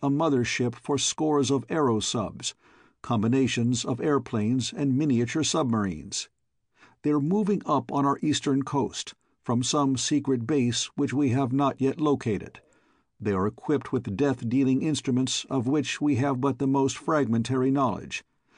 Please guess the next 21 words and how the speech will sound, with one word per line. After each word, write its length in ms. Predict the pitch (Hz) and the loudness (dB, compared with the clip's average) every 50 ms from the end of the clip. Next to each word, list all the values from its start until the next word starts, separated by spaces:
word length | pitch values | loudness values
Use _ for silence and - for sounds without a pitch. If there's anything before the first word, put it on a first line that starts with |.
| - _ _ _ - | -20 _ _ _ -2
And 220 | 131 127 127 120 | 0 0 0 0
for 160 | - 135 127 | 0 0 -2
two 340 | 120 - - 208 202 185 - | -2 -2 -2 -2 0 0 0
hours 540 | - 156 135 113 90 87 90 101 - - - _ - | 0 0 0 0 0 -2 -4 -4 -6 -6 -8 _ -6
I 120 | 131 139 | -4 -2
must 280 | 143 147 151 - - - | 0 2 0 0 -2 -4
call 240 | - - 151 151 151 | -4 -2 0 0 0
upon 300 | 131 - 147 147 143 131 | -2 -2 0 0 0 0
all 300 | - 151 160 170 180 180 | 0 0 0 2 0 0
flyers 540 | - - 175 156 127 117 117 123 127 117 - | 0 0 2 4 4 4 4 2 0 0 -2
to 140 | - 156 143 | -2 -4 -2
combat 520 | - 151 139 123 107 147 143 135 120 - | -2 0 -2 0 0 2 0 0 0 0
the 100 | - 143 | -2 0
menace, 480 | 143 143 131 104 73 - - - - - _ _ _ - - - - _ _ _ | 0 0 0 0 -2 -4 -4 -4 -4 -6 _ _ _ -20 -20 -20 -20 _ _ _
until 460 | - 110 107 - - 151 147 135 131 120 | -4 -4 -2 -2 0 2 2 2 2 2
the 140 | 117 131 | 0 0
secret 420 | - - - - 151 143 147 147 135 | -2 -2 -2 -2 -2 0 0 0 2
agents, 540 | 147 147 123 123 135 135 127 - - - - _ _ _ _ - | 2 2 2 2 0 0 0 0 -2 -4 -6 _ _ _ _ -6
especially 760 | 143 131 - - - 165 156 - - 139 120 123 131 123 - - - _ _ - | -4 -4 -4 -2 0 0 0 0 0 0 0 0 0 -2 -4 -8 -20 _ _ -8
Professor 440 | - 131 - 151 147 127 - 151 147 | -6 -4 -2 -2 0 0 0 0 0
Manuel, 580 | 156 165 156 135 113 98 92 92 107 117 117 | 0 2 2 2 2 0 0 0 -2 -4 -4